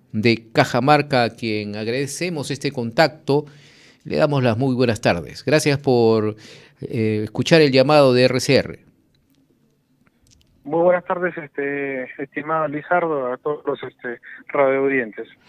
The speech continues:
Speaker 1: Bien, eh, justamente hay un evento muy importante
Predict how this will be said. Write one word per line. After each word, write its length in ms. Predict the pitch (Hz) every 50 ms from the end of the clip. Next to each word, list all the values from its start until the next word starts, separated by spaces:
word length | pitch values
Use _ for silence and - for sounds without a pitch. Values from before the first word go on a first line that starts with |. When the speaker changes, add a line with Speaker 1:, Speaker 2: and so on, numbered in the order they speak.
| - - - - - - - - _ _
Speaker 1:
Bien, 200 | - 214 233 208 -
eh, 520 | - 143 135 139 143 139 139 139 - - _ _ _ _ _ _ _ _ _ _ _ _ _
justamente 1040 | _ _ - 165 - 190 170 175 185 185 180 180 180 170 160 151 143 135 127 117 - -
hay 1000 | - 151 147 151 147 147 143 139 135 131 127 123 120 117 113 107 - - - - - - _ - -
un 400 | - 135 135 135 139 139 131 123
evento 340 | 120 131 147 143 135 139 120
muy 240 | 117 131 139 135
importante 960 | 135 127 131 117 107 107 - - 160 151 139 127 113 - - 131 135 135 -